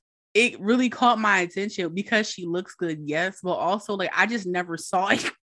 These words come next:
<laughs> I was lusting. I never saw it after that. Like, I never saw anybody talk about it. So I was, I kinda looked into it myself, 'cause I'm like, "Well, what the fuck is going on here? Like, is she, is she back over here or what?"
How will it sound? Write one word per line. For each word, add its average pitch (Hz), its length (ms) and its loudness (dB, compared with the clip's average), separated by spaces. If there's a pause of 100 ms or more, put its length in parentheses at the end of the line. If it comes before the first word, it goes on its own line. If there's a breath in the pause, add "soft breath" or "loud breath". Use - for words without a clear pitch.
<laughs> - 360 -18
I 175 120 2
was 170 220 -6
lusting. 160 460 -6 (380 loud breath)
I 226 100 6
never 277 340 2
saw 240 300 2
it 190 100 2
after 165 360 -2
that. 139 140 -4
Like, 160 100 -2
I 160 100 4
never 214 320 2
saw 185 200 0
anybody 170 400 0
talk 220 240 0
about 180 200 0
it. 175 80 -6
So 208 100 2
I 214 80 6
was, 240 260 -2
I 170 120 4
kinda 247 360 0
looked 202 180 -2
into 190 280 -4
it 175 40 -4
myself, 175 400 2
'cause - 80 -14
I'm 262 80 0
like, 240 60 0
"Well, 226 100 -2
what 240 140 -4
the 233 60 -8
fuck 220 220 0
is 180 80 -8
going 175 220 -2
on 247 160 -4
here? 160 140 -2
Like, 151 140 -4
is 165 120 -8
she, 196 180 -6
is 160 180 0
she - 120 -10
back 170 260 -4
over 160 240 -6
here 202 240 -2
or 165 40 -4
what?" 175 240 0